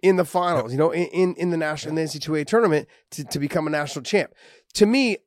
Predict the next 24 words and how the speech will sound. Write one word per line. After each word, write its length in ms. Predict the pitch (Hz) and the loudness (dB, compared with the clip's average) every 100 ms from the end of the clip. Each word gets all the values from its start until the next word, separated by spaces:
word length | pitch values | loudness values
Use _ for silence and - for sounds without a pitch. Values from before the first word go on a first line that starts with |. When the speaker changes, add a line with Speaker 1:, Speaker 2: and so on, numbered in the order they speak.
| - | -16
Speaker 1:
I, 140 | - | -8
don't 160 | 139 233 | 4 4
get 60 | 262 | 4
me 80 | 185 | 2
wrong, 320 | 165 180 139 | 2 2 2
I 40 | |
think 100 | 151 | 0
what 140 | 175 156 | -4 -2
Chael 240 | 180 156 | -2 0
Sanderson 560 | 170 156 - 151 131 110 | 0 -2 -2 -2 -4 -4
did 280 | 156 147 131 | -2 -2 -2
was 200 | 131 - | -2 -4
absolutely 480 | 156 151 - 147 127 | -4 -4 -4 -6 -4
amazing. 460 | 135 143 110 92 - _ _ _ | -4 -4 -6 -10 -18 _ _ _
But 100 | 156 | 0
I 80 | 160 | 2
look 220 | 185 214 | 2 4
at 80 | 208 | 4
it 40 | 185 | 4
as, 100 | 165 | 2
like, 200 | 156 - _ _ _ _ 147 | -2 -6 _ _ _ _ 0
let's 200 | 208 - | 0 2
be 140 | 185 | 4
honest, 380 | 196 208 120 - | 6 4 2 -6